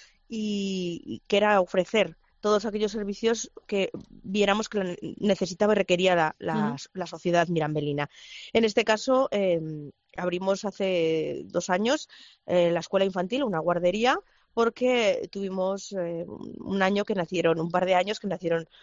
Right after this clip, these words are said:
Speaker 1: muchos niños y ahora actualmente todavía van siete niños a, al, al colegio
Speaker 2: Ajá.
Speaker 1: aquí en Mirambel. Entonces, eh, creo que era un servicio funda-, fundamental y, pues, atendimos un poco a, a la localidad para que los jóvenes tengan, eh,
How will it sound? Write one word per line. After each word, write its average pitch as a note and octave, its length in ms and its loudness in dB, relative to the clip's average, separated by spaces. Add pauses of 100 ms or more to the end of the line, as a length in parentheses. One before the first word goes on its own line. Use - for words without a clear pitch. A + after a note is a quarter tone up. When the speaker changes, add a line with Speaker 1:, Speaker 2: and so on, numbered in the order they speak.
(100)
Speaker 1:
muchos F#3+ 380 0
niños A3 460 2 (260)
y G#3 540 2
ahora F3 180 6
actualmente F#3 760 0 (100)
todavía F3+ 340 0
van E3+ 160 -2
siete F3+ 380 -2
niños F3 340 -4
a, D#3+ 140 -6
al, D#3+ 340 -6
al D#3 220 0
colegio D3+ 480 -2
Speaker 2:
Ajá. F3 400 -14
Speaker 1:
aquí F3 240 2
en E3 80 2
Mirambel. D#3+ 480 2 (340)
Entonces, G3 600 2
eh, F#3+ 200 0
creo F#3+ 220 2
que G3 60 0
era F#3+ 100 4
un F#3 240 -2
servicio F3+ 360 -2
funda-, F#3+ 400 -4
fundamental G3 720 0 (360)
y, G3 480 -2
pues, F3+ 100 -4
atendimos E3+ 580 -4
un F#3+ 80 -2
poco F3 380 0
a, D#3 160 2
a - 180 -2
la E3 140 2
localidad E3 420 2
para A3 160 0
que F#3 80 2
los E3+ 140 0
jóvenes F3 400 0
tengan, F3+ 340 -4 (320)
eh, E3+ 360 4